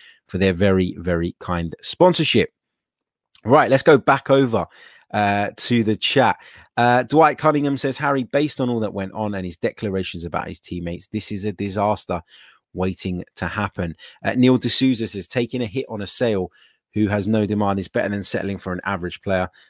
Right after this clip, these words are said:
Um, Yves Bissouma or Neves or Bruno will all make us better." We're gonna talk,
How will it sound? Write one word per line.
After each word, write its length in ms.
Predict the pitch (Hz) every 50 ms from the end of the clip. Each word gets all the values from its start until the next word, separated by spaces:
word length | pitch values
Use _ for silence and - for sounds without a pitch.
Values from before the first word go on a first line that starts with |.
| _ _
Um, 360 | - 92 92 92 90 90 92 - _ _
Yves 320 | 120 117 117 117 110 -
Bissouma 580 | - 110 98 - - 110 107 98 101 98 98 101 - _ _ _ _ -
or 180 | 95 92 92
Neves 420 | 90 98 101 101 92 98 95 - - -
or 140 | - 113 110
Bruno 560 | 98 90 90 113 127 139 139 120 104 90 87 87
will 200 | 92 98 101 104
all 140 | 107 104
make 280 | 101 101 98 98 90 -
us 100 | - -
better." 220 | - - 101 - 85
We're 180 | 90 95 110
gonna 100 | 123 139
talk, 300 | 135 - 147 131 - -